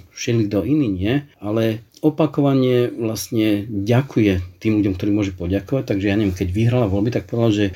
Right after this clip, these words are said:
„chcem poďakovať svojmu tímu, ktorý je zostavený z piatich miliónov obyvateľov“, a vlastne do svojho tímu zahrnula všetkých obyvateľov. Nikoho nevylučuje. Ale samozrejme, že sú tam proste ľudia, musia tam byť ľudia, ktorí sú hrozní, ktorí nedržia žiadne pravidlá,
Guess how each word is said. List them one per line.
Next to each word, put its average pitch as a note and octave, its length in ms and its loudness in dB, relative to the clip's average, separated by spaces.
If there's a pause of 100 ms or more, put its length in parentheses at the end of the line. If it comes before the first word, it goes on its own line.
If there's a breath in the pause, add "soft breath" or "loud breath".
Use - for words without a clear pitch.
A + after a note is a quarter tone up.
(120 loud breath)
„chcem - 240 0
poďakovať B2 400 0
svojmu G#2+ 480 0
tímu, A#2 560 2
ktorý A2+ 180 0
je G2+ 140 0
zostavený A#2 500 2
z F#2+ 160 -4 (540 loud breath)
piatich A2+ 320 0
miliónov G2 480 2
obyvateľov“, G#2+ 760 0 (160)
a F#2+ 160 -6
vlastne G#2 320 -4
do G#2 80 2
svojho A2+ 320 0
tímu B2 240 0
zahrnula A2+ 400 2
všetkých - 400 -2
obyvateľov. E2+ 640 -6
Nikoho A#2+ 320 2
nevylučuje. G2 720 2 (240)
Ale D3 160 2
samozrejme, D3 560 2
že G2+ 160 0
sú G2+ 160 -6
tam G#2 240 0
proste G#2 320 -6
ľudia, G2 320 2
musia A2 320 2
tam F2+ 160 -2
byť F2 160 0
ľudia, G2+ 240 0
ktorí G2+ 240 -2
sú F#2 400 -2 (240 loud breath)
hrozní, G2+ 560 2
ktorí G2 240 -2
nedržia F#2+ 480 0
žiadne A#2 160 2
pravidlá, F#2 640 -2